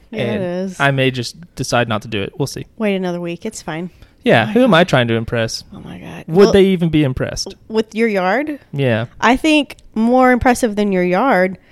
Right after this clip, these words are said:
Speaker 1: is the facial hair you attempted, and I really wish you would commit to it 'cause it's excellent.
Speaker 2: I will not commit
Speaker 1: It
Speaker 2: to
Speaker 1: is,
Speaker 2: anything ever.
Speaker 1: it is excellent. It's like, um, it's, like, trimmed. It's like I had a guard. You had a guard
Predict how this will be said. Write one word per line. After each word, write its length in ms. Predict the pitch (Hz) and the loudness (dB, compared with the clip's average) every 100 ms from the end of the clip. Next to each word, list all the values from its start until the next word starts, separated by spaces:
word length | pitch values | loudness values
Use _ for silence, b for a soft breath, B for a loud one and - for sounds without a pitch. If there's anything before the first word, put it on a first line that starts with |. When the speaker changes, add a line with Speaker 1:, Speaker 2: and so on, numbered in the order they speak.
| b b b | b b b
Speaker 1:
is 140 | - 208 | -8 -2
the 120 | 202 | -2
facial 380 | 208 214 - 233 | 0 0 0 -2
hair 160 | 196 185 | -2 -2
you 220 | 185 180 | 0 -4
attempted, 680 | 175 185 180 - 175 175 - _ - | -4 -4 -4 -4 -2 -2 -6 _ -6
and 100 | 202 | -2
I 40 | |
really 420 | 190 185 202 220 | -2 -2 0 2
wish 240 | 226 208 - | 2 0 0
you 60 | 190 | -2
would 100 | 185 | -2
commit 280 | 202 185 - | -4 -4 -4
to 160 | 190 | -4
it 180 | 175 - | -4 -4
'cause 160 | - 208 | -4 -4
it's 180 | 185 - _ _ | -4 -8 _ _
excellent. 540 | 175 - - - 175 170 | -8 -8 -16 -10 -6 0
Speaker 2:
I 160 | 139 | 2
will 100 | 123 | 2
not 220 | 123 120 120 | 0 -2 -4
commit 300 | 123 120 - _ - | -6 -6 -6 _ 2
Speaker 1:
It 120 | 226 | 2
Speaker 2:
to 60 | 226 | 4
Speaker 1:
is, 40 | |
Speaker 2:
anything 380 | 220 180 143 127 | 4 2 2 2
ever. 360 | 120 175 135 113 | 4 4 4 4
Speaker 1:
it 140 | 240 233 | 6 6
is 160 | 214 - | 2 0
excellent. 580 | 202 - 226 190 180 - | 0 0 -4 -2 -2 -2
It's 200 | 226 - | -4 0
like, 400 | 254 233 226 - - | 2 2 0 -6 -4
um, 540 | 226 220 208 202 208 - B B B B _ _ - | 0 2 2 0 -2 -8 B B B B _ _ -4
it's, 120 | - | 0
like, 220 | 240 - | 0 0
trimmed. 680 | - - 226 226 285 392 311 | -4 0 4 4 4 2 0
It's 140 | - 247 | -2 -2
like 120 | 254 | 0
I 40 | 226 | 2
had 120 | 240 | 2
a 20 | |
guard. 640 | 208 196 185 196 226 262 262 | 2 2 4 4 4 2 -2
You 120 | 226 | -2
had 100 | 226 | 0
a 40 | 202 | 0
guard 420 | 190 196 214 | 0 0 0